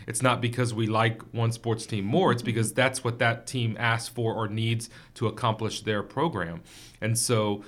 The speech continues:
able to just explain to our student body how the budgeting process works, how it is transparent and collaborative, how there is no,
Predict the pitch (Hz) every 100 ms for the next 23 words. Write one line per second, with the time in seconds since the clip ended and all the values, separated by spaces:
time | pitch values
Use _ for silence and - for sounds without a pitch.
0 | - - 131 135 123 123 120 127 123 123
1 | - 120 120 135 123 120 113 - 123 113
2 | 107 123 120 107 - - - - 127 117
3 | 101 117 117 113 110 120 113 117 104 -
4 | 107 117 120 - - - 113 120 117 110
5 | 110 120 107 101 - 113 117 113 104 104
6 | 104 104 104 113 110 113 117 - - 117
7 | 113 110 107 110 113 117 120 120